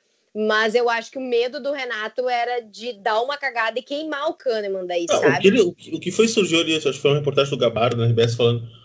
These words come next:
Speaker 2: ah, que eles fizeram o teste, ele tava com propensa a lesão. Cara, era o jogo mais importante do ano, foda-se, vai pra campo.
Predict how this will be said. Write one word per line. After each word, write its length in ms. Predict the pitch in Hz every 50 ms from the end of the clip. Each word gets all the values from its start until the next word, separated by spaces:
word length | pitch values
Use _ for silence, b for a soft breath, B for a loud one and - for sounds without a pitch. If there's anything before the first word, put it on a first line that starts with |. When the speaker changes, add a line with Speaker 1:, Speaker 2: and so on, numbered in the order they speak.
| B -
Speaker 2:
ah, 160 | 156 180 196
que 60 | 190
eles 120 | 185 156 -
fizeram 280 | 151 151 156 160 165
o 60 | 160 -
teste, 380 | - 135 139 156 151 - -
ele 380 | 165 151 151 151 - _ 143 143
tava 240 | - 151 139 151 156
com 120 | - 156
propensa 460 | - 156 156 151 - 147 151 - 165
a 40 | 156
lesão. 300 | 151 135 135 139 131 - -
Cara, 340 | - 135 147 190 233 240 214
era 140 | 170 160
o 40 | 160
jogo 220 | 156 170 170 170 185
mais 140 | 190 190
importante 500 | 202 196 190 190 190 190 185 180 185 190
do 140 | 175 160 160
ano, 180 | 165 180 185 185
foda-se, 1120 | - - - - - 208 247 262 240 214 190 160 156 151 151 - - - - 143 123 123
vai 160 | 120 156 180
pra 220 | 196 - - 240 233 -
campo. 520 | - 160 170 214 240 233 202 113 - -